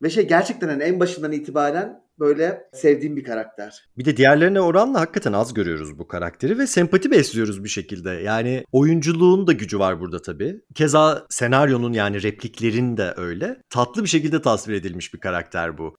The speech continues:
Speaker 2: Şeyini de görüyoruz hani iyilik yapmayı seviyor. Hani iyi tarafta olduğunu biliyoruz mesela Barb'la kıyaslanıldığı zaman ama gülüyor da falan bazen Barb'ın yaptığı şeylere. Hani hayatla falan da dalga geçmeyi de bilen insanlar. Bunların hepsi öyle aslında.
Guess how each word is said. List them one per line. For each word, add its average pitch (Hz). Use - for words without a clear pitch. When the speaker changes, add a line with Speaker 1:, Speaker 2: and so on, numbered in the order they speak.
Speaker 2:
Şeyini 175
de 226
görüyoruz 180
hani 117
iyilik 143
yapmayı 170
seviyor. 180
Hani 120
iyi 139
tarafta 113
olduğunu 113
biliyoruz 113
mesela 80
Barb'la 92
kıyaslanıldığı 92
zaman 120
ama 233
gülüyor 143
da 101
falan 107
bazen 87
Barb'ın 90
yaptığı 90
şeylere. 87
Hani 110
hayatla 143
falan 151
da 165
dalga 135
geçmeyi 135
de 98
bilen 90
insanlar. 90
Bunların 196
hepsi 220
öyle 101
aslında. 117